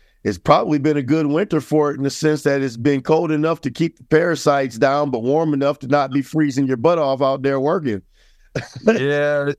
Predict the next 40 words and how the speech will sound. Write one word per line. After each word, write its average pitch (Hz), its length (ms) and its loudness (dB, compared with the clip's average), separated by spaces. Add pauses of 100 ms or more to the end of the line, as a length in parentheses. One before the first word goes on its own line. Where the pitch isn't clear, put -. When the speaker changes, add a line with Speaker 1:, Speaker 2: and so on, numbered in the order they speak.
Speaker 2:
it, 139 240 -2
it's 143 200 0
been, 147 340 0
it's 143 180 -4
been, 139 460 -2
uh, 131 600 0
actually 135 320 -2
not 127 300 -2
very 120 300 -2
good 110 320 -4
because 110 400 0
the 107 80 -4
ground 117 380 2
is 107 120 -4
not 107 320 0
freezing 101 640 0
and 101 100 0
it's 98 160 -4
staying 110 500 -2
soft. 107 480 0
And, 98 760 -2 (100)
um, 98 720 -2
yeah, 98 340 0
this 98 260 -4
mist 110 360 -2
and 107 140 0
this 101 140 -2
dew 110 320 -2
is 101 100 -2
not 107 220 0
making 110 380 -2
it 101 120 -2
very 104 260 0
good 104 280 -2
for 104 200 0
us 104 140 -6
to 98 100 -2
work. 107 360 -2
And 101 120 -2
so 104 300 -2